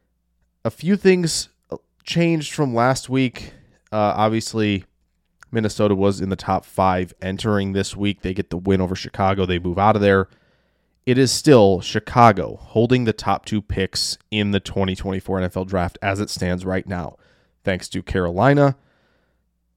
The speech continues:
who is oh and six. That will be Chicago's first pick, and then Chicago's own pick at two, followed by the Denver Broncos at three, Arizona Cardinals at four, the New York Giants at five,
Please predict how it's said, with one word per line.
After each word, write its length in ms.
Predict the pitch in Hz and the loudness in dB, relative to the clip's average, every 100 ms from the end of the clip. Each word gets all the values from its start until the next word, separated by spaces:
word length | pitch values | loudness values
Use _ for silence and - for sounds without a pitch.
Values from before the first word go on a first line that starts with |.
| - | -8
who 120 | 107 98 | 0 4
is 80 | |
oh 160 | 95 95 | 4 4
and 100 | 85 | 2
six. 640 | - 185 - - - - _ _ _ _ _ _ - | 4 4 4 -4 -8 -10 _ _ _ _ _ _ -6
That 180 | 104 110 | 0 0
will 100 | 123 | 0
be 100 | 120 | -2
Chicago's 520 | - 113 104 107 107 | -2 2 4 4 0
first 360 | 107 101 - | -2 -2 -2
pick, 240 | 95 92 - | -2 -2 -2
and 120 | 101 | -4
then 60 | 98 | -4
Chicago's 540 | - - 98 104 101 | -4 -2 0 0 -4
own 220 | 104 104 101 | -2 -2 -2
pick 320 | - 95 - - | -4 -8 -8 -10
at 260 | - - | -10 -10
two, 400 | - 196 175 170 - _ _ _ _ _ _ _ | 0 6 6 4 -2 _ _ _ _ _ _ _
followed 260 | - 127 135 | 0 2 4
by 160 | 120 123 | 4 2
the 100 | 110 | 2
Denver 340 | 113 113 120 | 2 2 2
Broncos 680 | 101 101 110 131 120 101 - 104 | -2 2 4 4 2 0 0 -4
at 160 | - | -6
three, 580 | - 120 139 156 147 139 _ _ _ _ _ - | -6 0 2 2 0 -4 _ _ _ _ _ -2
Arizona 460 | 123 160 147 143 | 0 2 2 0
Cardinals 480 | - 127 123 123 113 | 4 4 6 2 -2
at 120 | - | -6
four, 280 | - 110 107 | -2 0 2
the 100 | 101 | 0
New 140 | 95 | -2
York 320 | 107 123 117 - | 0 0 -2 -6
Giants 680 | - 107 120 120 113 - - | 0 4 4 2 0 -6 -6
at 180 | 104 - | -8 -8
five, 600 | _ - 101 98 98 92 | _ 0 2 4 2 -2